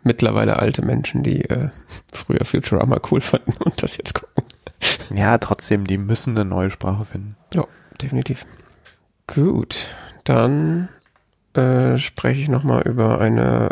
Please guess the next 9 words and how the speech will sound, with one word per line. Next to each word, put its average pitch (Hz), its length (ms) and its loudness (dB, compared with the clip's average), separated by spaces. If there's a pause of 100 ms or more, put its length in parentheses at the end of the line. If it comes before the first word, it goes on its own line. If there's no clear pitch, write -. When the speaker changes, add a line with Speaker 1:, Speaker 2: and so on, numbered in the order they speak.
Speaker 1:
äh, 117 680 0
Apple-Anschaffung, 131 880 0
die 127 100 0
ich - 380 -4
jetzt 139 120 -6
schon 123 160 0
vor - 240 -2
einiger 113 300 4
Zeit, - 480 -2